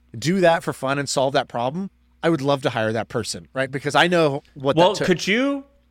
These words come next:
Speaker 2: could you be, like, uh, there's this aw-, like, if you're that game maker, Mister Wiggles or whatever, like, could you, like, do that as a service for a variety of companies, uh, and, like, make these games? Like, "Hey, we're gonna try and find you." But I bet it's like, "Hey, I bet we're, we're gonna do this thing, this and this thing,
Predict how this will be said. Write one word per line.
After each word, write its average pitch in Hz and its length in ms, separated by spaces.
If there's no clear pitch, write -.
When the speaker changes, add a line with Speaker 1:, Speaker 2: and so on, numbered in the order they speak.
Speaker 2:
could 151 160
you 208 140
be, 165 420
like, 131 300
uh, 120 300
there's 131 200
this 147 200
aw-, 131 260
like, 117 220
if 123 120
you're 170 140
that 139 380
game 110 240
maker, 98 400
Mister 107 260
Wiggles 95 380
or 95 60
whatever, 90 420
like, - 360
could 123 160
you, 170 180
like, 165 200
do 113 200
that 131 160
as 110 240
a 165 60
service 123 540
for 110 220
a 82 80
variety 104 440
of 107 100
companies, 117 580
uh, 98 360
and, 113 160
like, 101 180
make 107 200
these 117 200
games? 107 360
Like, 98 140
"Hey, 117 120
we're 110 80
gonna 117 140
try 120 140
and 107 120
find 104 260
you." 101 140
But - 160
I 120 60
bet 139 200
it's 127 140
like, 110 200
"Hey, 127 160
I 113 80
bet 131 320
we're, 131 140
we're 135 160
gonna 156 140
do 135 60
this 143 180
thing, 165 160
this 135 140
and 127 260
this 117 140
thing, 113 200